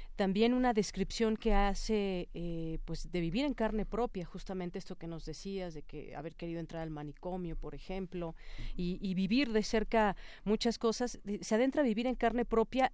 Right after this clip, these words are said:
lo que quiere conocer y con posterioridad contarle al mundo. Donato los llamó reportajes vívidos y puntualizó:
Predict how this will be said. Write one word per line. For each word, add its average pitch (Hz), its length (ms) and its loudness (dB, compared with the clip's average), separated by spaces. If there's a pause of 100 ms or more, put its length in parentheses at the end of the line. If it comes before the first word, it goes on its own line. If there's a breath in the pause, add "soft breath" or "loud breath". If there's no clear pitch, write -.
lo 190 280 0
que - 260 -6
quiere 247 460 4
conocer 190 580 -2 (140)
y 175 140 -6
con 175 260 -6
posterioridad 170 760 -4
contarle 180 560 -4
al 170 140 -2
mundo. 175 400 -2 (380 loud breath)
Donato 208 520 6
los 190 160 2
llamó 185 220 0
reportajes 175 640 -6
vívidos 196 480 -4
y 165 40 -6
puntualizó: 165 720 -4